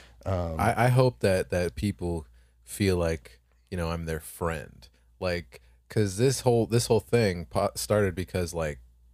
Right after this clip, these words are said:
Speaker 2: me and Carlos would talk for, like, an hour and a half
Speaker 1: <laughs>
Speaker 2: before I w-, we would do anything
Speaker 1: Yep.
Speaker 2: musical.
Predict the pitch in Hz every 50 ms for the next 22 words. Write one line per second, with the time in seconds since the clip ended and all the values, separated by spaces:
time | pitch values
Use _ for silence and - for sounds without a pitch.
0 | _ - 101 107 107 98 92 90 - - 104 101 101 95 90 87 - - - 73
1 | - - - 104 101 95 - - - - - 76 71 73 - 80 80 85 90 90
2 | 82 80 78 - 117 85 82 80 160 - - 170 147 - - 180 87 87 85 87
3 | 85 85 87 95 101 104 117 120 117 120 120 113 117 127 156 165 156 127 104 -
4 | - 95 95 95 107 - 95 - - 104 - - - -